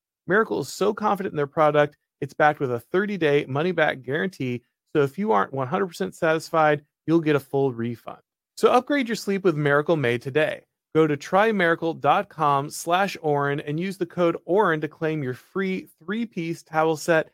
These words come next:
and save over forty percent. Again, that's try miracle dot com slash Oren to treat yourself. All right, so like I said, Trump responded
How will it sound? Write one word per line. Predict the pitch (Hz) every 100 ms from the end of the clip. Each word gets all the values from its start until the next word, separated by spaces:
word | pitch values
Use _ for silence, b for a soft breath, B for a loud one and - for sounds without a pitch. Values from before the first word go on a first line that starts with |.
| _ -
and | 143
save | - 180 175
over | 156 156 151
forty | - 135 139 135
percent. | 135 131 143 113 - _ _ -
Again, | 143 196 160 143
that's | 131 139 139 -
try | - 196 208
miracle | 196 175 165 165 160 -
dot | - 151 190 -
com | 151 147 139 139
slash | - - 165 175 170 -
Oren | 139 135 131 131
to | 120
treat | - 123 117
yourself. | 107 - - _ _ _ _ _ _ _ _ _ _ _ _ _ _ _
All | 226
right, | 170 135 135
so | 220
like | 247 262 247
I | 202
said, | - 254 214 160 -
Trump | 262 294
responded | 294 233 - - 175 214 269 190 160 160 175